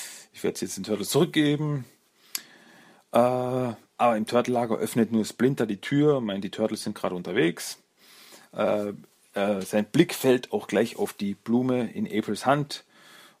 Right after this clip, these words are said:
und er, äh, er, er kriegt gleich Panik, schnappt sich die Blume, wirft sie weg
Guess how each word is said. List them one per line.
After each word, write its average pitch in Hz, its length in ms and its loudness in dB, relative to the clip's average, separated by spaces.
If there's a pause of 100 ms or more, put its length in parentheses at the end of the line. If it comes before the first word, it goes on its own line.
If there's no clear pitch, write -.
(120)
und 104 760 -2 (420)
er, 107 80 -6
äh, 92 1120 -8 (440)
er, 113 100 -2
er 98 400 -6 (220)
kriegt - 240 -8
gleich - 260 -2
Panik, 120 500 2
schnappt - 260 0
sich 113 120 -4
die 110 80 -4
Blume, 117 420 2
wirft 131 260 4
sie 107 180 -4
weg - 400 0